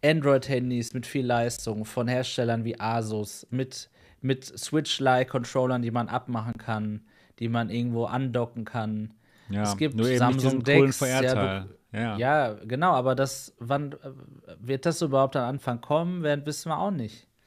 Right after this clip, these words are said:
Speaker 1: Und das werden sie ja auch auf der Roadshow nicht zeigen, richtig?
Speaker 2: Doch, doch, doch.
Speaker 1: Da
Speaker 2: Wir
Speaker 1: haben sie
Speaker 2: zeigen
Speaker 1: das
Speaker 2: das heute.
Speaker 1: V-R-Teil?
Speaker 2: Ja.
Speaker 1: Okay. Ja, da bin ich gespannt.
Speaker 2: Ja, wir sind alle gespannt, ja.
Speaker 1: Ja.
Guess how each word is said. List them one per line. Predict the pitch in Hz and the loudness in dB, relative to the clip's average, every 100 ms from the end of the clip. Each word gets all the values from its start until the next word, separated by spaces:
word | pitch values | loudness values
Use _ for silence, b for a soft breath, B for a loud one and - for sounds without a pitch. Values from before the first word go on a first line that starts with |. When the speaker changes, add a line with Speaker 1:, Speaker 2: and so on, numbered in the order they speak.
| b b b b b | b b b b b
Speaker 1:
Und | 127 | -2
das | 131 123 | 0 2
werden | 127 131 | 2 2
sie | 143 | 2
ja | 143 | 2
auch | 131 | 2
auf | 135 | 0
der | 143 139 | -2 2
Roadshow | 165 196 196 | 2 0 -4
nicht | 127 104 | -4 -6
zeigen, | - 101 98 95 | -4 -2 -2 -6
richtig? | 107 117 - | -8 -8 0
Speaker 2:
Doch, | 147 - _ _ _ | 0 0 _ _ _
doch, | 139 | -10
doch. | 139 135 - _ _ | -8 -10 -12 _ _
Speaker 1:
Da | 117 | 2
Speaker 2:
Wir | |
Speaker 1:
haben | 143 | 4
sie | 123 | 6
Speaker 2:
zeigen | 123 | 4
Speaker 1:
das | - | 2
Speaker 2:
das | - | 2
heute. | 127 135 | 2 4
Speaker 1:
V-R-Teil? | 98 120 123 151 _ _ | 0 0 -2 -4 _ _
Speaker 2:
Ja. | 101 98 _ _ _ - | -6 -6 _ _ _ -14
Speaker 1:
Okay. | 123 165 143 101 _ _ _ _ - | -12 -8 -8 -10 _ _ _ _ -12
Ja, | 101 | -10
da | 92 | -10
bin | 101 | -12
ich | 104 | -14
gespannt. | 113 - - 95 - _ | -18 -18 -16 -16 -20 _
Speaker 2:
Ja, | 87 98 | -4 -4
wir | 107 | -2
sind | 101 | -2
alle | 92 123 | 0 2
gespannt, | 92 - - 85 82 | 2 -2 -8 -8 -8
ja. | 113 107 85 _ B B B B B | -4 -2 -2 _ B B B B B
Speaker 1:
Ja. | - | -14